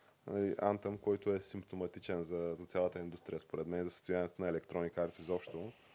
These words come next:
а, се продава за тридесет и два паунда. Аз твърдя, че до месец след като излезе, може да се продава и на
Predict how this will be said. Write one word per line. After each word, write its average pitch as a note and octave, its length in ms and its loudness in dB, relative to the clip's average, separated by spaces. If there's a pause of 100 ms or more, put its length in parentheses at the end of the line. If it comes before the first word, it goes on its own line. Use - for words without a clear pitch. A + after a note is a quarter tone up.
(380)
а, F2+ 180 -2
се - 120 -4
продава F#2+ 420 4
за F#2 120 -4
тридесет G2 320 -2
и G2 80 -2
два F2 200 0
паунда. F2+ 560 -2 (1160)
Аз G2 180 -2
твърдя, G2 340 2
че G#2 180 2
до F#2+ 140 2
месец G2 340 2
след G#2 180 6
като - 220 -6
излезе, F#2+ 760 6
може G2+ 180 4
да G2 120 2
се - 80 -14
продава F#2+ 480 4
и F#2+ 80 4
на F#2+ 500 4